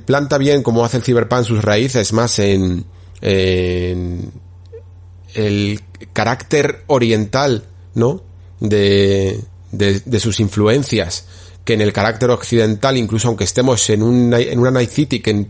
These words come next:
teoría, si no me equivoco, está un poco ubicada en California, donde debería estar Los Ángeles, como si hubiera sido una evolución. Me vais a perdonar los que sepáis más del lore de,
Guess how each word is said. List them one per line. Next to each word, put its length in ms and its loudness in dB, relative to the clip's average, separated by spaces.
teoría, 540 0
si 100 -2
no 120 2
me 60 2
equivoco, 460 0
está 180 -2
un 60 0
poco 180 0
ubicada 500 0
en 160 2
California, 600 0
donde 260 2
debería 260 2
estar 220 -2
Los 220 2
Ángeles, 280 -2
como 200 -2
si 80 -2
hubiera 180 2
sido 320 0
una 160 2
evolución. 560 2
Me 80 2
vais 160 2
a 60 0
perdonar 320 2
los 140 -2
que 80 -6
sepáis 300 -2
más 200 -2
del 140 2
lore 280 4
de, 240 2